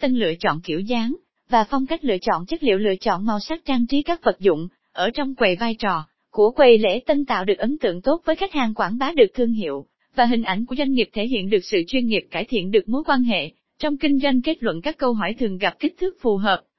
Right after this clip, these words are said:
của quầy lễ tân là bao nhiêu? Làm sao để lựa chọn kiểu dáng quầy lễ tân phù hợp? Vai trò của quầy lễ tân là gì? Cách trang trí quầy lễ tân. Kích thước của quầy lễ tân căn cứ vào diện tích mặt bằng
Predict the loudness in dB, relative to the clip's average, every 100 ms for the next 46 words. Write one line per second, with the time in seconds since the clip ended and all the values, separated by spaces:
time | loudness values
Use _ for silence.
0 | _ 2 2 4 4 4 2 -2 -4 -2
1 | 0 0 0 0 -2 0 0 0 -4 _
2 | _ _ _ _ -2 0 0 -2 -2 0
3 | 0 0 0 -2 -2 -6 -4 -2 -4 2
4 | 4 6 4 -2 -2 0 0 0 -2 0
5 | -2 -2 _ _ _ _ _ -4 -2 0
6 | 0 0 -2 0 4 4 4 0 -2 -2
7 | -2 -2 -2 -2 -4 -4 -10 _ _ _
8 | _ -6 -4 0 0 2 0 -2 0 4
9 | 6 4 2 -2 -2 -2 0 -2 -2 -2
10 | -2 -2 2 2 2 0 -2 -2 -2 0
11 | 0 0 -2 0 0 0 -2 -4 -4 -4
12 | -4 -4 -4